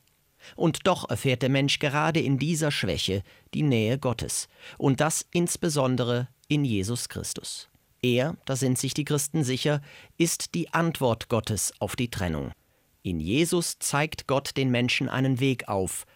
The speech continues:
heraus aus seiner überzogenen Selbstliebe, heraus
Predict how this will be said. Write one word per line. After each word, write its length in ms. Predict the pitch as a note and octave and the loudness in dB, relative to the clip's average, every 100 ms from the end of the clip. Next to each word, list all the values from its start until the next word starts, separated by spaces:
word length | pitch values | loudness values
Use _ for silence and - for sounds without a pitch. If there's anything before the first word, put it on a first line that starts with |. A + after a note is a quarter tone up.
| - | -4
heraus 680 | C3 A#2+ C3+ C3 - - - | 0 2 2 0 0 -6 -8
aus 220 | - F2 - | -4 -2 0
seiner 220 | G2+ G#2+ | 2 2
überzogenen 720 | G#2+ G#2 - D3+ C#3 C3 A2+ | 0 -2 0 2 4 4 2
Selbstliebe, 720 | A2 A2 - - G2 F#2 F2 - _ _ | 2 2 0 0 0 0 -2 -6 _ _
heraus 720 | - A2+ E2+ A2 C#3 - - | -4 -2 0 2 0 0 -6